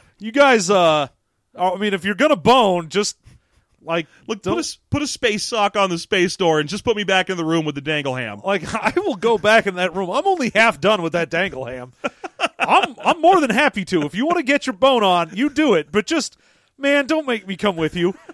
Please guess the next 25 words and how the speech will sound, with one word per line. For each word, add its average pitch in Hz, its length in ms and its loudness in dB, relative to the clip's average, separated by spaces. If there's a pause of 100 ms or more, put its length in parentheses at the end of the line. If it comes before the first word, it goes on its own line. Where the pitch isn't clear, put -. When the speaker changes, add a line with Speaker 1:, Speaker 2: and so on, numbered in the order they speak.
(720)
Speaker 1:
But 254 120 -4
I 269 80 0
just, 285 220 -14 (180)
ah, 190 440 2
Training 208 340 -6
Wheels 165 260 0
hooker. 151 280 -2
What? 175 220 -2 (220)
<laughs> - 200 -8
This 254 160 -4
is 233 120 -6
stupid, 185 360 -4
Leia. 147 260 0 (300)
And 233 100 -4
then 285 160 -2
this 254 200 -4
is 233 60 -12
my 214 140 -2
favorite 190 260 -2
part. 131 240 -4 (220)
She 220 320 -10
has 214 240 -6
to - 80 -12
chide 233 420 -8
him, 165 340 -6